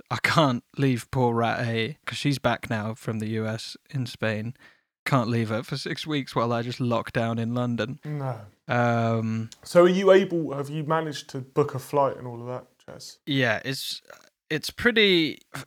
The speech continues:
Speaker 1: for someone w-, um, who stresses about travel, uh, it's not ideal because I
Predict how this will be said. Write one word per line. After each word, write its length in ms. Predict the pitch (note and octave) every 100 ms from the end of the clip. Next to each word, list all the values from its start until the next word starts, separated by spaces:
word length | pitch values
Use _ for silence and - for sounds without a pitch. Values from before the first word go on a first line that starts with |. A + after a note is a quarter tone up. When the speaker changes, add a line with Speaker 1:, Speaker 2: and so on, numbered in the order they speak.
| -
Speaker 1:
for 220 | - F3+
someone 460 | - G3+ G#3 F#3+ F3
w-, 240 | D3+ D3
um, 140 | D3+ D3
who 200 | B2+ C#3+
stresses 460 | - E3 D3+ D3
about 300 | C#3 B2+ A#2+
travel, 520 | - D3 D3 C3 A2 G#2
uh, 460 | C3+ A#2+ A#2 A2+ A2+
it's 240 | C3 -
not 240 | D#3+ F3+ G3+
ideal 480 | F#3+ E3 F3 D3+ A2+
because 720 | C3 - E3 F3 F3 - - -
I 480 | - C#3 D3 C#3+ C#3